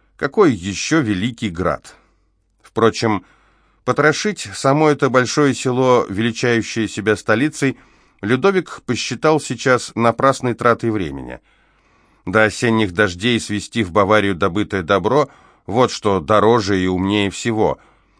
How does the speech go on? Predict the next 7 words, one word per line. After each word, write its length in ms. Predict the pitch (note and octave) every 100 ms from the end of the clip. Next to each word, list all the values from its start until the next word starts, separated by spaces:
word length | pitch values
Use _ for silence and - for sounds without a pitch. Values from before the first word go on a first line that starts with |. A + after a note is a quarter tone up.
| _
и 220 | - F#3+
повлекли 640 | F3+ C#3 A2 A2+ G#2+ C#3+ D#3+
в 80 | -
скрипящих 680 | G#2+ G2 A#2+ A#2+ - -
от 120 | G2 G2
натуги 420 | G2+ A2+ A2 F#2+
обозах 600 | F#2 D#2 A2+ A#2+ G#2